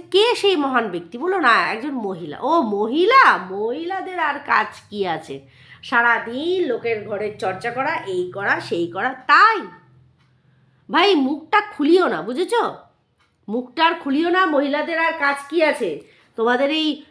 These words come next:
আহ, শিনা গর্দানের মাংস খাওয়া কন্ট্রোভার্সি দিদি, সেও কিন্তু একজন কন্ট্রোভার্সি ক্রিয়েটার, আর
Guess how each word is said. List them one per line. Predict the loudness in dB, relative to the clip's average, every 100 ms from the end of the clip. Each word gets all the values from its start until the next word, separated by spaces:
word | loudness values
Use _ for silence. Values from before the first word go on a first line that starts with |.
| _
আহ, | -6 -4
শিনা | -4 -2 0
গর্দানের | 2 0 0 -2 2
মাংস | 2 2 -2
খাওয়া | 0 2 2
কন্ট্রোভার্সি | 2 -2 -2 -4 -2 -2
দিদি, | 2 4 4 4 -8 _ -14
সেও | -2 0 2
কিন্তু | 0 0
একজন | -2 -2 0
কন্ট্রোভার্সি | 0 0 0 0 0
ক্রিয়েটার, | -2 2 2 2 -2 -4 -14 -8
আর | -4